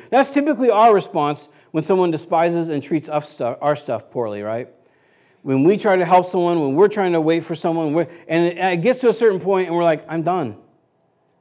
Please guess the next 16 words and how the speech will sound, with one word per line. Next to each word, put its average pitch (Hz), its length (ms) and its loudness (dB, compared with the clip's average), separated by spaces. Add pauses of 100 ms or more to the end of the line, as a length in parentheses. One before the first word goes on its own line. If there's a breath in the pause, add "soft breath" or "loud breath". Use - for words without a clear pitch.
(140)
I'm 135 120 -10
done." 117 320 -6 (1600)
But 156 100 0
God's 190 240 2
heart 196 240 2
is 139 140 -4
this. 139 480 -2 (220)
This 220 200 2
is 233 80 0
after 202 340 4
hundreds 208 680 2
of 156 120 -2
years 165 320 2
of 147 80 -6
rebellion. 131 680 -4
<laughs> - 20 -20